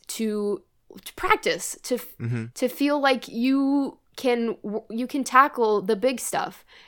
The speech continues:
Speaker 1: And so, yeah, so I used to get so mad at myself and feel like I, like, that I felt like something was wrong with me because I could never beat that game. Here, here's the kind of pattern that I went through, is I would start the game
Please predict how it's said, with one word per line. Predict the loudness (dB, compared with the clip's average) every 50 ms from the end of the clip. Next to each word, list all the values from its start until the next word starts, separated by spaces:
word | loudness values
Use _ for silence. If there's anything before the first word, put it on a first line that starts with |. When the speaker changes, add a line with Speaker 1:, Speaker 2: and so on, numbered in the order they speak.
| _ -4
Speaker 1:
And | 0 2 4 4 2 2 -2 -2
so, | 2 6 6 8 8 8 8 6 6 2 -4 _ _ _ _ _ _ -20 _ _ 0
yeah, | 4 6 8 8 8 6
so | 2 2 4 4
I | 6
used | 6 4 2 0 -2 -4
to | -2
get | 2 2 2 2
so | 2 4 6 6 8 8 8 8 8 6 2 -4 _ _ _ _ _ _ _ -8
mad | -4 0 2 2 2 0 -2
at | -6 -6
myself | -6 -8 -6 -6 -6 -4 -4 -4 -6 -8 -8 -6 -4
and | -4 -4 -4
feel | -4 -2 0 2 2
like | 2 2 0 -2 -4 2 4
I, | 8 8 8 8 8 6 6 4 0 -4 -10 _ _ _ _ _ _ _ _ _ _ _ _ _ 0
like, | 2 2 2 4
that | 4 4 4 4 0 _ -4
I | -2 0 0
felt | 2 4 4 4 6
like | 4 2 2
something | 2 2 2 2 2 2 0 0 0 0
was | -2 -2 -2
wrong | 2 4 4 4 4 4
with | 0 0 -2 -2
me | -4 -4 -4 -4 -6
because | -6 -6 -4 -2 -2 0 0
I | 0 -2
could | -2 -4 -2
never | 0 0 0 2 0 0
beat | -2 -2 -6 -6 -6 -2 0
that | 2 2 2 0 -2
game. | -2 0 0 0 -4 -6 -8 -12 _ _ _ _ _
Here, | 6 6 6 6
here's | 8 10 10 10 10
the | 6 2
kind | 2 2 2 4
of | 2 2 2
pattern | 2 6 8 8 8 8 4
that | 2 0 0
I | 0 0
went | 0 0 -2 -2 -6
through, | -12 -10 -10 -8 -4 -4
is | 0 2
I | 2 2
would | 2 0 -4 -6
start | -4 2 4 4 4 4
the | 0 0
game | 4 4 6 6 4 2 -2